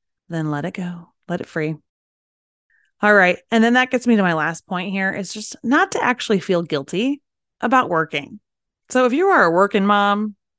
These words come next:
or if you are caring for a loved one and your priority really is with them,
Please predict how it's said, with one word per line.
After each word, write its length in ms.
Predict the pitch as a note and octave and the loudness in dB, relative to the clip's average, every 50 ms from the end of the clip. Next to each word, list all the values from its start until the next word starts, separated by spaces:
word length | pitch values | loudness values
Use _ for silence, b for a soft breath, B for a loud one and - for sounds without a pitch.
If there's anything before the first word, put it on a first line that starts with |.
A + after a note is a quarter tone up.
| _ _ _ - | _ _ _ -14
or 80 | F3 | -12
if 60 | E3 F#3 | -8 -4
you 180 | B3+ C#4+ A#3 | -2 -2 0
are 140 | E3 C#3+ B2 | 0 -2 -2
caring 440 | - - - G#3 G#3 G#3 G#3 G#3+ G#3+ | -6 -8 -6 -4 -2 -2 -2 -2 -2
for 180 | - G#3+ G3+ | -2 -2 -2
a 60 | G3 F#3+ | 0 0
loved 260 | G3 F#3+ F#3 F#3 G3 | 0 -2 -2 -2 -6
one 420 | F#3+ F#3+ F#3 F3+ F3+ F3+ F#3+ F#3 - _ _ _ _ | -6 -6 -6 -6 -8 -8 -12 -14 -16 _ _ _ _
and 140 | - E3 E3 | -8 -6 -4
your 200 | E3 F3 G3 G#3+ G3 | 0 0 0 0 0
priority 600 | - G#3+ G3+ F#3 E3+ E3+ F3 F3+ F#3 F#3 F#3 F3 | 0 0 2 2 4 4 2 2 2 0 -2 -2
really 320 | E3 F3 E3+ E3+ E3 - | -2 -2 -2 -2 -4 -4
is 240 | D#3+ E3+ E3+ E3+ F3 | -4 -6 -4 -4 -6
with 200 | F3 F3+ F3 - | -6 -8 -8 -6
them, 460 | G3 G3 F#3+ F#3 F#3 F#3 F#3+ F#3+ | -6 -4 -4 -2 -4 -4 -6 -8